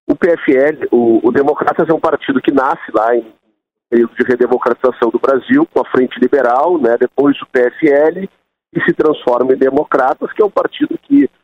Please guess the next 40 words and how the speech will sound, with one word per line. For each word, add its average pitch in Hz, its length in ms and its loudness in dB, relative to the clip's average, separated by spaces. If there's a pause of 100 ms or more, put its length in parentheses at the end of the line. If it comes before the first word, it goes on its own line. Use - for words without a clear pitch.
(280)
ao - 160 -6
longo - 220 -2
de - 140 -16
toda 143 180 2
a - 20 -6
sua 147 160 0
história, 147 580 0 (440)
sempre 165 240 0
esteve 165 380 0
identificados 131 880 -2
com - 180 -6
pautas 120 560 0 (100)
aí 113 480 2 (360)
da 135 140 -2 (100)
centro-direita, 131 880 0
né, 110 500 2
e 101 220 -2
talvez 110 560 0
o 110 40 2
momento 110 340 0
em - 40 -12
que - 120 -8
isso - 180 -6
ficou 120 200 -2
mais 117 260 -2
claro 120 420 -2
foram 117 340 0
durante 117 340 0
os 110 120 -2
anos 117 260 -2 (540)
de 143 60 0
governo 123 580 0
do 127 80 2
Partido 127 380 -4
dos - 80 -18
Trabalhadores, 117 680 0
que - 120 -20
foi 180 180 4
um 160 60 2
dos 151 160 -8